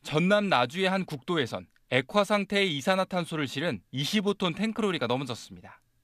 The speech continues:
다친 사람은 없었지만 가스 유출을 우려해 인근 고등학교 학생들이 체육관으로 긴급 대피하는 소동이 빚어졌는데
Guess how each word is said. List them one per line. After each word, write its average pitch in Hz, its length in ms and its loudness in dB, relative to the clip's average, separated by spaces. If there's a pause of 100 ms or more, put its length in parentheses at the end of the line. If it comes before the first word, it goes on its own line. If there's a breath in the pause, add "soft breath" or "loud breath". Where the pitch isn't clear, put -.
(240)
다친 180 320 4
사람은 208 340 4
없었지만 147 640 -2 (140)
가스 139 340 2
유출을 208 380 0
우려해 185 380 2
인근 165 420 0
고등학교 180 520 -2
학생들이 147 540 -4 (160)
체육관으로 214 640 2
긴급 165 400 -2
대피하는 156 480 0
소동이 214 400 -2
빚어졌는데 123 760 -4